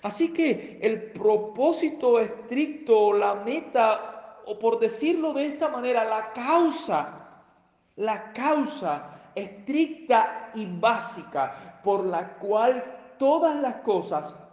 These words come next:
obran para nuestro bien, es el propósito eterno de Dios y no nuestro amor por Él.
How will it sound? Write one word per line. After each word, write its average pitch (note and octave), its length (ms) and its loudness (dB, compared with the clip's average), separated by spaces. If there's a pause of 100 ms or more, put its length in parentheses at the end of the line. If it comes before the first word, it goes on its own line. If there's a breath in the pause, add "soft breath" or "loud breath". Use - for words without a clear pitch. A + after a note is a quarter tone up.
(120)
obran C4+ 540 2
para F#3 200 0
nuestro E3+ 380 -6
bien, D#3 520 -8 (600 loud breath)
es A3 340 2
el G3 200 -2
propósito A3+ 920 -2
eterno F#3 500 -2
de E3+ 120 -4
Dios D3 520 -4
y G3+ 120 -12
no A3 180 -2
nuestro G#3 540 -6
amor F3+ 560 0
por D3 160 -6
Él. B2 200 -8